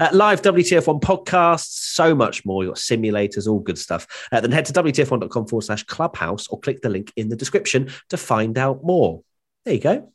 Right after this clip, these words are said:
And you'll see all of us there. We'll be having a great time. Now, we created a form and asked all of you, the fans, to rate each twenty twenty-two driver lineup, uh, out of ten. We then got a score out of ten for each team based on the average, and we're going to go from worst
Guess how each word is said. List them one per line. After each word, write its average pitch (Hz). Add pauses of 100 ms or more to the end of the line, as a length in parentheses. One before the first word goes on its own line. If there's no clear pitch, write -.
And 160
you'll 170
see 196
all 196
of 196
us 214
there. 104
We'll 160
be 156
having 156
a 151
great 165
time. 85 (360)
Now, 226 (180)
we 214
created 214
a -
form 165 (180)
and 143
asked 143 (160)
all 160
of 107
you, 135
the 131
fans, 113
to -
rate 135
each 214
twenty 170
twenty-two 131
driver 113
lineup, 104 (300)
uh, 101
out 101
of -
ten. 85 (180)
We 110
then 156
got 170
a 143
score 123
out 269
of -
ten 120
for -
each 139
team 113
based 147
on 135
the 139
average, 156
and 120
we're 117
going 127
to 131
go 107
from 92
worst 147